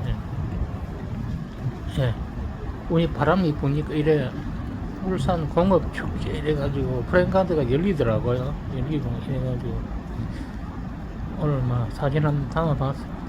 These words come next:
담아보고요. 저는 여기에서, 음, 저쪽으로 가가지고 대교로 올라가거든. 심리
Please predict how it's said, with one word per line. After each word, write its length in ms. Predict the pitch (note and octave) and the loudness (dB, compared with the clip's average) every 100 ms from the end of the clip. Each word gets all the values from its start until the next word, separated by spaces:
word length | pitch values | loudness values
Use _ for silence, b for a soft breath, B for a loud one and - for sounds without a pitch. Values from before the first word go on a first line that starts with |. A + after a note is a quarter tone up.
| - - - | -8 -8 -4
담아보고요. 580 | C#3+ C#3 D3 C#3 A#2+ A2+ - - - - - - - - | -2 -2 0 0 0 -2 -4 -8 -8 -8 -8 -6 -6 0
저는 320 | F3+ E3 D3+ | 2 2 2
여기에서, 380 | G3 G#3+ D#3+ E3+ D3 - - | 4 4 2 0 0 -4 -4
음, 340 | D3+ D3 C#3+ C3+ | 0 0 0 0
저쪽으로 540 | - D3 A3+ A3 G3+ E3+ | 2 2 2 2 4 2
가가지고 840 | D#3+ F3 F3+ F3+ D#3+ E3+ F3+ F3+ - - - - - - - - - | 0 0 0 0 0 0 0 0 -2 -6 -8 -6 -6 -6 -6 -6 0
대교로 440 | B2+ D3 A3 G#3 F#3+ | 2 4 4 4 2
올라가거든. 680 | G3 E3 C3 B2+ C3 C3 A#2 | 4 4 4 4 2 2 0
심리 460 | F3+ F3+ F3+ F3 | 0 0 0 0